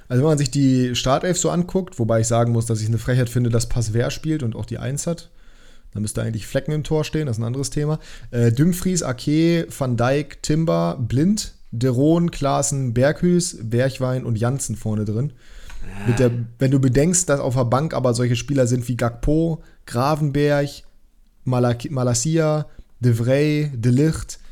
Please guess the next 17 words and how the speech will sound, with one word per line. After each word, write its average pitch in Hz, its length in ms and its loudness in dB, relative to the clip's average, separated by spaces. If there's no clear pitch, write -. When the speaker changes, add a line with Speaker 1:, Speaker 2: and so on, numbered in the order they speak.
Speaker 1:
also 117 200 2
die 120 160 4
haben 160 140 4
schon 175 200 0
echt - 240 -6
eine 165 80 0
gute 160 240 0
Elf 151 200 0
zusammen. 147 320 -2
Das 117 100 -2
Einzige, 139 320 -2
was 143 100 0
ich 139 80 0
sagen 143 300 0
muss, 147 240 -4
okay, 127 300 -2
aber 131 220 0